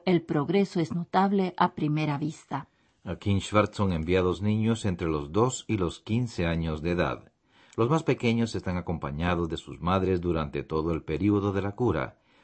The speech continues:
Speaker 2: Por su parte, los escolares que se atienden en Kynžvart tienen garantizada la asistencia escolar regular.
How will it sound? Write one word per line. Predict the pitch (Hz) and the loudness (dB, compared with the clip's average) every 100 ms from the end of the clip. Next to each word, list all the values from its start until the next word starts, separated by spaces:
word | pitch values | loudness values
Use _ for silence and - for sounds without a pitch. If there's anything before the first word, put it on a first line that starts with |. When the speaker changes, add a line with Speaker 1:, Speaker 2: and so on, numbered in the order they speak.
| - | -4
Speaker 2:
Por | 92 | -4
su | - 110 | -2 0
parte, | 113 92 - | 4 4 2
los | 90 82 | 0 0
escolares | 78 - 73 80 85 85 | -6 -6 -2 0 0 0
que | - | -4
se | 78 | -8
atienden | - 92 87 80 | -4 -2 -2 -2
en | 76 | -4
Kynžvart | - 113 110 110 110 - - - - | 0 0 0 2 2 0 -20 -20 -6
tienen | 85 82 85 | -2 0 2
garantizada | 90 95 87 85 95 87 87 | 2 2 0 -4 0 2 2
la | 82 | 0
asistencia | 76 71 - 92 87 92 | -6 -8 -4 -2 -2 -4
escolar | 87 - 76 73 76 | -4 -4 -4 -4 -2
regular. | 80 85 120 87 - | -2 2 2 2 -2